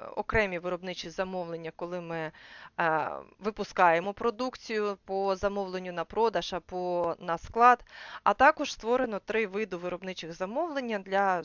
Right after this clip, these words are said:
ну, техобслуговування щомісячного, щотижневого, щорічного. Тобто ми можемо вказати, який саме тип виробництва буде,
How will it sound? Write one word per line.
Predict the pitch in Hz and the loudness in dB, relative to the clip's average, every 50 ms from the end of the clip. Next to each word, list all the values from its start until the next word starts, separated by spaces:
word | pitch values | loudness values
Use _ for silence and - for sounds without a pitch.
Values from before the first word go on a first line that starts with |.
| _ _ | _ _
ну, | - 180 175 170 165 _ _ - - 160 _ _ | -14 -12 -12 -12 -12 _ _ -20 -20 -20 _ _
техобслуговування | 220 202 - 214 - - - 196 190 202 208 196 185 175 170 170 190 165 | -6 -6 -6 -10 -16 -10 -8 -8 -4 -2 -2 -2 -2 -4 -6 -6 -6 -8
щомісячного, | - - 226 240 320 381 - 339 294 - - 226 214 202 | -6 -8 -6 -6 -6 -6 -6 -6 -8 -6 -6 -4 -6 -6
щотижневого, | 196 - - - - 180 180 202 233 277 294 269 254 247 208 196 | -6 -8 -10 -8 -6 -8 -6 -2 0 0 0 0 0 -4 -4 -4
щорічного. | 196 - - 220 208 190 180 - - - - 135 160 120 - | -4 -2 -4 -4 -4 -4 -6 -8 -10 -12 -10 -14 -16 -14 -14
Тобто | - - - - 214 | -14 -14 -12 -6 -6
ми | 247 277 | -6 -2
можемо | 277 247 220 226 208 196 | -2 -4 -4 -4 -6 -8
вказати, | 190 _ - 190 202 240 285 - - 233 | -6 _ -6 -2 -2 -2 -2 -2 -4 -6
який | 185 185 _ - 185 | -6 -6 _ -10 -8
саме | - - 196 185 180 160 | -2 -2 -2 -2 -2 -6
тип | - - 190 175 - - | -8 -8 -10 -10 -8 -8
виробництва | 214 190 180 190 226 294 339 - - 185 180 | -8 -8 -8 -8 -10 -10 -10 -10 -10 -10 -10
буде, | 175 196 226 220 240 202 | -8 -10 -6 -4 -4 -6